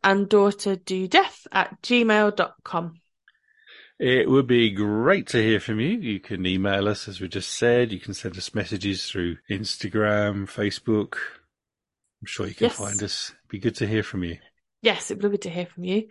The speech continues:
Speaker 1: as we kick off a new year of Dad and Daughter Do Death. And joining us for the future of Dad and Daughter Do Death are two new little co-hosts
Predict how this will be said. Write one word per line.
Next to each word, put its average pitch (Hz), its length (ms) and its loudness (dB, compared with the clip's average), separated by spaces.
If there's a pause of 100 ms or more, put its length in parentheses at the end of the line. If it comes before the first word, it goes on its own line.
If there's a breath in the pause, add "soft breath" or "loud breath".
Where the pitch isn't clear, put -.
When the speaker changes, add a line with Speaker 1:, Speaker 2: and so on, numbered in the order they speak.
Speaker 1:
as 202 180 -4
we 208 120 4
kick 220 320 0
off - 380 4 (420 loud breath)
a 208 140 8
new 208 360 8
year 226 560 6 (160)
of 220 260 2 (320)
Dad 233 160 0
and 233 120 -2
Daughter 247 280 4
Do 269 160 0
Death. - 360 -2 (760)
And 208 360 2
joining 240 380 10
us 247 340 2
for 180 480 2 (140)
the 185 120 2
future 220 580 2
of 208 120 0
Dad 240 160 2
and 226 100 8
Daughter 208 280 4
Do 196 120 2
Death 208 280 0 (120)
are 208 440 4 (100)
two 262 400 -2 (400 soft breath)
new 285 240 -4
little 226 220 -4
co-hosts 214 880 2